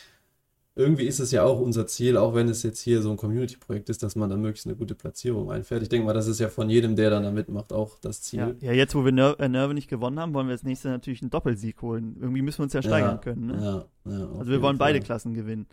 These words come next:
Speaker 1: Ja.
Speaker 2: Deshalb,
Speaker 1: Deswegen
Speaker 2: also mit der C S fahren wir, ähm, Tuning-Klasse und unsere Idee war es schon immer eigentlich auch Originalklasse mal zu fahren, aber irgendwie sind wir nie dazu gekommen, weil wir immer die C S gefahren sind und damit, wenn man die einmal umgebaut hat, brauchst du sie halt auch nicht mehr zurück.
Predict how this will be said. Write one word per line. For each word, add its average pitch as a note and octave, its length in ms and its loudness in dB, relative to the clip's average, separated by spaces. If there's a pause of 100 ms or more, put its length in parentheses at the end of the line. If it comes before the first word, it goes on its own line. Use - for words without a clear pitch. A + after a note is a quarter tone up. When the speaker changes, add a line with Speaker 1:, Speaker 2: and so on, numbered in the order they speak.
(280)
Speaker 1:
Ja. G#2 220 -8 (1400)
Speaker 2:
Deshalb, B2 240 4
Speaker 1:
Deswegen A#2+ 140 4
Speaker 2:
also C3+ 180 0
mit C#3+ 160 0
der C3+ 100 2
C - 120 -4
S - 180 -4
fahren D3 180 2
wir, C3+ 320 0
ähm, A#2+ 240 -4
Tuning-Klasse F3+ 640 -6
und C3 180 -2
unsere D#3 320 -4
Idee C#3+ 640 -2 (500)
war C3+ 360 -2
es - 100 -8
schon C3+ 160 -2
immer E3 240 0
eigentlich C#3+ 360 -4
auch C3+ 280 -6
Originalklasse C#3 640 -2
mal B2 140 -6
zu A#2+ 100 -10
fahren, C3 260 -4
aber C3+ 120 2
irgendwie E3+ 180 -2
sind D#3+ 140 -4
wir E3 60 -4
nie E3 120 -6
dazu D3 240 -2
gekommen, C3+ 360 -2
weil B2 180 4
wir B2+ 80 4
immer C#3 160 0
die - 140 -10
C - 180 -6
S C#3+ 160 -4
gefahren C#3 360 -4
sind B2+ 160 -2
und B2 140 -4 (280)
damit, B2 520 -4 (180)
wenn B2+ 140 -6
man B2+ 140 0
die B2+ 80 0
einmal C3 180 2
umgebaut C3 380 0
hat, B2+ 200 -6
brauchst C#3 220 -2
du C3 40 -6
sie C3 40 -4
halt C3 100 -4
auch C3 40 -2
nicht C3 120 -4
mehr C3 140 -4
zurück. C#3+ 240 -8